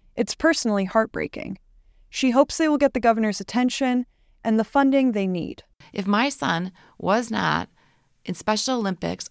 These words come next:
Speaker 2: I don't know what would be taking up his time.
Speaker 1: Hmm.
Speaker 2: This is his social opportunities. It's his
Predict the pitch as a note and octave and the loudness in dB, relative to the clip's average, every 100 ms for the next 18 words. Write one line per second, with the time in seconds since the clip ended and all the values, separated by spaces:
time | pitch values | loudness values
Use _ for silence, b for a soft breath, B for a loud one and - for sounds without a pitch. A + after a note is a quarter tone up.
0 | - G3 G3+ F#3+ G#3 A3+ F#3+ F#3 F3+ - | -4 -4 -2 -2 -2 -4 -8 -6 -6 -6
1 | E3 E3+ D#3+ D#3 C#3+ C#3+ - E3 F3+ B3+ | -6 -8 -8 -10 -8 -10 -10 -10 -8 -10
2 | B3+ B2+ B F#3+ E3 B D#3+ F#3 A3+ - | -12 -16 B -16 -16 B -6 -4 -4 -6
3 | - - E3+ D#3+ E3 - b b b b | -8 -4 -2 -2 -4 -8 b b b b
4 | b E3+ - G#3+ A3+ A3 B2+ G#3 - F3+ | b -6 -4 -2 0 0 0 -2 -2 -6
5 | G#3+ G#3 G3 G#3 G3 - D3+ - D3+ C#3 | -2 -2 0 -2 -4 -8 -8 -6 -8 -8
6 | - | -10